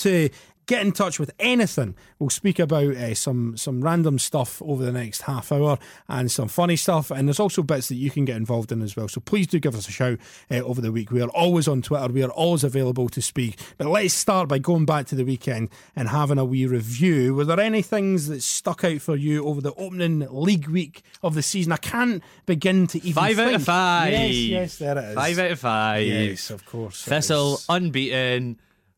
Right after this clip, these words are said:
Speaker 2: On our way to doing the Arsenal Invincibles of two thousand three, two thousand and four.
Speaker 1: That would be outstanding.
Speaker 2: It would be amazing. Chris Doolan is our Thierry Henry, so it's okay.
Speaker 1: Yeah, yeah.
Speaker 2: Uh, but yeah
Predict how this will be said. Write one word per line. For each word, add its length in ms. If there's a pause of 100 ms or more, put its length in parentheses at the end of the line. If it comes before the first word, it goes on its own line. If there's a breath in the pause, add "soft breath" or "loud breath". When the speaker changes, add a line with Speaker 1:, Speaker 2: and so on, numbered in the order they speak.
(220)
Speaker 2:
On 180
our 140
way 400
to 180
doing 300
the 140
Arsenal 420
Invincibles 500
of 80
two 140
thousand 300
three, 140
two 140
thousand 300
and 120
four. 360
Speaker 1:
That 340
would 160
be 140
outstanding. 600
Speaker 2:
It 180
would 180
be 120
amazing. 640
Chris 180
Doolan 300
is 100
our 80
Thierry 400
Henry, 320
so 140
it's 100
okay. 300
Speaker 1:
Yeah, 120 (280)
yeah. 160
Speaker 2:
Uh, 20
but 140
yeah 140